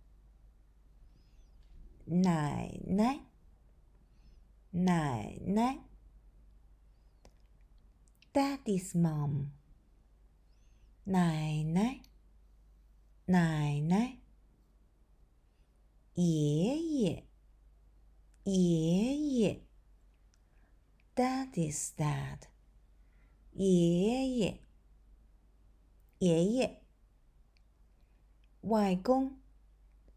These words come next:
外公。Mommy's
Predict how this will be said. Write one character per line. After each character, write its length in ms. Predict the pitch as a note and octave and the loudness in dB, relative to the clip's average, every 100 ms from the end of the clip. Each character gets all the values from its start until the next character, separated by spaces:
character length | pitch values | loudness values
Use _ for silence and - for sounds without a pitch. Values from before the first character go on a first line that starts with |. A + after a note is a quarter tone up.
| - - _ _ - - | -20 -20 _ _ -20 -4
外 360 | G#3+ A#3 G#3 | 2 4 2
公。 440 | F#3 G#3+ C4 C4+ C4+ - _ - _ _ _ _ _ _ _ _ _ _ _ _ _ _ _ _ - | 0 -2 0 0 -6 -20 _ -20 _ _ _ _ _ _ _ _ _ _ _ _ _ _ _ _ -4
Mommy's 640 | C4+ C4+ C#4 A#3+ F#3 E3 | 0 2 2 2 2 0